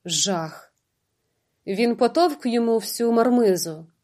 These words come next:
Той завдячував життям лише Мегані,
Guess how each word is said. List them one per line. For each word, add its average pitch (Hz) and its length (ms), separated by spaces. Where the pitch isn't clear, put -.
Той 269 220
завдячував 208 840
життям 226 640
лише 202 380
Мегані, 185 640